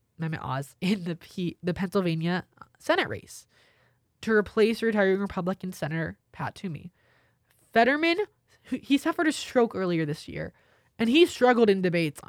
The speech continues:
and on the campaign trail. But he took away fifty-one point one percent of the vote to Oz's forty-six point five percent.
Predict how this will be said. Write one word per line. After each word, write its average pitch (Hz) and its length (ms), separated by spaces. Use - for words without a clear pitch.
and 233 220
on 233 100
the 202 80
campaign 156 400
trail. - 320
But 220 180
he 302 260
took - 280
away 208 300
fifty-one 226 800
point 202 380
one 156 340
percent 190 320
of 170 140
the 165 80
vote 156 300
to - 180
Oz's 185 380
forty-six 175 580
point 151 300
five 147 260
percent. - 600